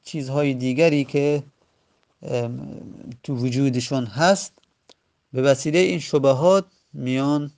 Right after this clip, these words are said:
تزلزل ایجاد می‌کنن در دین شخص و چهره اسلام را مشوه می‌کنن که اسلام ظلم می‌کنه به فلان، ظلم می‌کنه به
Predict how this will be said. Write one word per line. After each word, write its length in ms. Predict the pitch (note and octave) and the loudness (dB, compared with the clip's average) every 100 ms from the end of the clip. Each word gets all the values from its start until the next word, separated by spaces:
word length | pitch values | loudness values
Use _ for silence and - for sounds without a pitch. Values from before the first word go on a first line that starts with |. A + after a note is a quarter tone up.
| - | -4
تزلزل 560 | B2+ A#2+ A#2 A#2 F3+ | 0 2 2 2 -2
ایجاد 300 | D3+ C3 C3 | 0 2 0
می‌کنن 520 | B2+ B2 C3 C3 C3+ | 0 -4 -4 -4 -2
در 320 | C3 B2+ C3 B2+ B2 _ _ _ _ _ _ _ - A2 | 0 0 0 -4 -10 _ _ _ _ _ _ _ -16 -8
دین 300 | A#2 D3 D3+ | -2 0 0
شخص 480 | - D3+ D3 - - _ _ _ _ C#3+ | 2 2 0 -4 -20 _ _ _ _ -4
و 140 | B2+ C3+ | 0 0
چهره 460 | - A#2 A#2+ C3 B2+ | -2 -6 -2 -2 -2
اسلام 340 | - B2 C3 | -4 -2 -2
را 100 | B2+ | -2
مشوه 560 | A2+ - B2+ A#2 C3+ B2+ | -4 -8 -6 -2 -2 -2
می‌کنن 540 | C3 B2+ C3 C3 C3 - _ _ _ _ | -6 -6 -4 -6 -8 -14 _ _ _ _
که 480 | - C3 B2+ C3 C3+ - | -6 -2 0 0 -4 -10
اسلام 720 | B2 - A#2+ B2+ B2+ B2+ B2 _ _ _ B2 | -12 -8 -2 2 2 -2 -8 _ _ _ -14
ظلم 360 | G#2+ D3 E3 | 0 4 4
می‌کنه 440 | C#3+ C#3 C3+ C3+ C3+ | 2 -4 -4 -4 -4
به 100 | A#2+ | -6
فلان، 680 | - A#2+ B2+ D3 D3 C#3 | -6 -4 0 0 -2 -4
ظلم 240 | A2+ C3+ C#3 | -4 -2 -2
می‌کنه 400 | B2+ B2+ B2+ B2 | -4 -4 -6 -4
به 280 | A#2 A#2+ | -6 -8